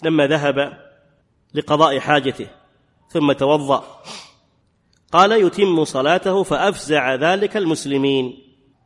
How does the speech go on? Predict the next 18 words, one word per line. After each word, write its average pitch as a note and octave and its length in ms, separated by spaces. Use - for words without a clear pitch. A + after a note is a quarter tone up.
فأكثروا E3+ 500
التسبيح، D3 680
فلما F3 360
قضى D3+ 260
النبي C#3+ 440
صلى - 120
الله C3 120
عليه B2+ 100
وسلم D3 240
صلاته E3 480
أقبل D3 360
عليهم C#3 440
ثم C3+ 280
قال: D#3 240
'أحسنتم'، C3+ 880
أو C#3+ 200
قال: F#3+ 240
'أصبتم'". C#3+ 720